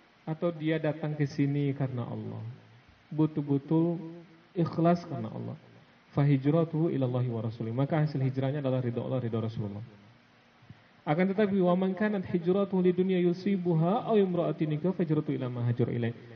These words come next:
Tapi siapa yang hijrahnya ini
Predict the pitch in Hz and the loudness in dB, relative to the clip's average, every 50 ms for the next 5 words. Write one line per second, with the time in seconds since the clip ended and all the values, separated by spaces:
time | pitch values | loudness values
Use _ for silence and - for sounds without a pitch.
0 | - - _ - 175 175 - 233 202 180 175 220 220 226 220 220 - 233 226 214 | -20 -8 _ 0 0 0 0 -4 -4 -4 -4 -4 -2 -2 -4 -4 -4 -2 0 0
1 | 208 208 202 202 208 - - - - - 196 160 151 - 160 170 185 180 165 170 | -2 -2 -6 -8 -10 -12 -10 -6 -2 -2 -2 -2 -2 0 2 4 4 4 4 2
2 | 165 160 151 - 135 139 135 131 123 113 110 107 104 104 107 | 2 0 0 0 0 -2 0 0 0 0 0 0 -2 -4 -4